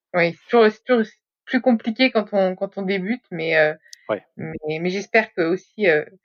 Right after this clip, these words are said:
Speaker 1: dans nos auditeurs, il y a des compagnies aériennes, parce que moi, ça, je pense que plus la solution sera connue, heu, mieux ce sera. Et, heu, comment t'es venue cette idée ? Est-ce que tu avais, heu, t'as eu une prise de conscience soudaine ou, heu, t'as toujours été plutôt, heu, écolo, heu,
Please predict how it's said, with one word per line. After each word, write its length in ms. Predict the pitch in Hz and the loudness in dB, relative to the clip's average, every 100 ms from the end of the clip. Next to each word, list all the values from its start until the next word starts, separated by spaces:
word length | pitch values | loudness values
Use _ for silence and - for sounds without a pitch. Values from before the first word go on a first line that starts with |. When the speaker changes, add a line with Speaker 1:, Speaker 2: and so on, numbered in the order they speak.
| _ _ | _ _
Speaker 1:
dans 100 | 180 | 0
nos 120 | 185 214 | 2 2
auditeurs, 500 | 214 214 262 247 226 | 2 2 4 4 4
il 100 | 180 | 2
y 40 | |
a 60 | 180 | 2
des 120 | 220 | -2
compagnies 340 | - 208 208 | 0 4 6
aériennes, 380 | 185 214 220 294 - | 6 6 2 0 -6
parce 140 | _ | _
que 80 | 196 | -2
moi, 140 | 202 | -2
ça, 340 | 214 170 160 175 | -2 -4 -4 -8
je 440 | - _ _ _ - | -18 _ _ _ -6
pense 160 | 214 | -4
que 460 | - 165 156 151 - | 0 0 2 -2 -6
plus 140 | - 226 | 0 0
la 80 | |
solution 380 | 202 214 196 220 | 0 -6 -6 -6
sera 180 | 208 202 | -6 -8
connue, 380 | 202 196 220 202 | -6 0 2 2
heu, 140 | 156 160 165 - 208 | -2 -8 -18 -10 0
mieux 120 | 220 | 0
ce 120 | 220 | -2
sera. 280 | - 254 311 - - _ _ | -4 -2 -2 -4 -20 _ _
Et, 220 | 220 214 | 6 6
heu, 80 | 196 | 4
comment 260 | - 359 415 | 4 2 2
t'es 100 | 285 | 2
venue 140 | 233 226 | 2 2
cette 240 | 220 - | 0 -2
idée ? 260 | 180 202 - _ _ - | -2 -2 -2 _ _ -8
Est-ce 140 | 175 | -8
que 320 | - 269 247 196 - | 2 4 6 4 0
tu 120 | 208 | 2
avais, 340 | 180 190 185 175 | 4 6 6 6
heu, 440 | 165 160 160 156 _ _ _ _ _ | 4 0 -2 -4 _ _ _ _ _
t'as 100 | 196 | 2
eu 40 | |
une 120 | 202 208 | 4 2
prise 200 | - 226 | 2 2
de 60 | 220 | 4
conscience 440 | 226 214 214 208 | 0 2 0 0
soudaine 500 | - 220 262 311 277 | -2 4 6 6 2
ou, 220 | 233 285 | 2 2
heu, 60 | 226 | 2
t'as 140 | 196 | 0
toujours 260 | - 220 247 | -6 0 2
été 220 | 226 220 214 | 2 -2 -6
plutôt, 440 | - - 254 233 | -10 0 4 4
heu, 180 | 185 - | 4 0
écolo, 640 | 214 - 233 226 240 269 | -8 0 2 6 6 6
heu, 240 | 190 175 | 6 6